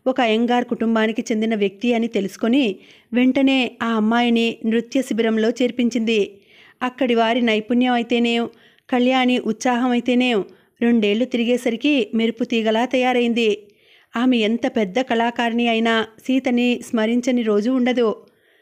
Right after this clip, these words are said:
కొందరు సహాయం పొంది వెంటనే మర్చిపోతారు. నాలో నిగూఢమైన నాట్యకళ ఉంది కాబట్టి పైకి వచ్చాను. ఎల్లమ్మనో మల్లమ్మనో రమ్మనండి చూద్దాం అనేవారు లేకపోలేదు. కళ్యాణి ఆ కోవకు చెందినది కాదు. అందుకే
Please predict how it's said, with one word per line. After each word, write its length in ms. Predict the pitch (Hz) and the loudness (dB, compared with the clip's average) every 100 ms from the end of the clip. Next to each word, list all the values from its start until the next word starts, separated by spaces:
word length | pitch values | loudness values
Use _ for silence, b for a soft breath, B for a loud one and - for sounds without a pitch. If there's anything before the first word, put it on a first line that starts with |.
| b b | b b
కొందరు 520 | 294 277 262 262 240 - | 0 2 2 2 0 -2
సహాయం 420 | 240 214 247 262 | -4 0 0 0
పొంది 480 | 240 226 220 233 226 | 0 0 2 0 0
వెంటనే 380 | 220 220 226 233 | 0 0 0 0
మర్చిపోతారు. 760 | 247 233 - 247 247 233 220 - b b b b 233 | 0 -2 -4 -2 0 2 0 -2 b b b b -2
నాలో 340 | 226 240 254 | 0 2 2
నిగూఢమైన 600 | 233 208 240 247 233 240 | 0 0 0 2 0 2
నాట్యకళ 540 | 240 202 202 247 240 | 0 0 -2 -2 0
ఉంది 440 | 233 226 226 202 - | 0 0 0 -2 -2
కాబట్టి 360 | 233 214 220 262 | -4 -2 -2 -2
పైకి 320 | 247 214 247 | -2 -2 0
వచ్చాను. 500 | 233 240 233 233 202 - B B B | -2 0 0 0 -2 -6 B B B
ఎల్లమ్మనో 600 | 254 247 247 240 240 247 | 0 2 2 2 2 0
మల్లమ్మనో 640 | - 226 220 226 233 226 240 | 0 0 0 2 2 2 0
రమ్మనండి 600 | 214 226 240 233 208 - 247 | 0 0 0 2 0 -2 -4
చూద్దాం 360 | 208 247 208 185 - | 0 0 0 -2 -2
అనేవారు 460 | 233 240 240 233 | 0 2 2 2
లేకపోలేదు. 800 | 254 240 233 233 240 226 220 202 - b b b b b | 2 0 -2 0 2 2 2 0 -4 b b b b b
కళ్యాణి 560 | 247 254 269 254 247 247 | 0 2 2 2 0 -2
ఆ 100 | 220 | -6
కోవకు 400 | 220 226 226 240 240 | -2 2 2 0 -2
చెందినది 340 | 214 220 226 233 | -2 0 -2 -2
కాదు. 420 | 240 226 226 202 - b b b b | -2 0 2 0 -6 b b b b
అందుకే 540 | 254 262 277 262 247 | 2 2 2 0 0